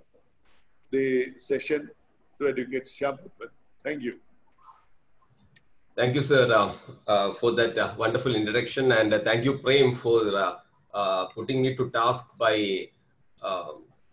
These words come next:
Speaker 2: I don't know, uh, I'll, I, I, I'm not very sure I'll be able to justify all those encomiums showered on me, but still, uh, I'll make an attempt. Today we have, uh,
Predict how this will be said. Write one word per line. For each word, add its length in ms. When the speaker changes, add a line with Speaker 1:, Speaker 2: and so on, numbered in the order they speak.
Speaker 2:
I 40
don't 160
know, 140
uh, 300
I'll, 340
I, 220
I, 260
I'm 80
not 160
very 160
sure 220
I'll 140
be 120
able 200
to 120
justify 420
all 180
those 160
encomiums 580
showered 340
on 160
me, 80
but 200
still, 280
uh, 340
I'll 140
make 160
an 100
attempt. 360
Today 340
we 200
have, 420
uh, 240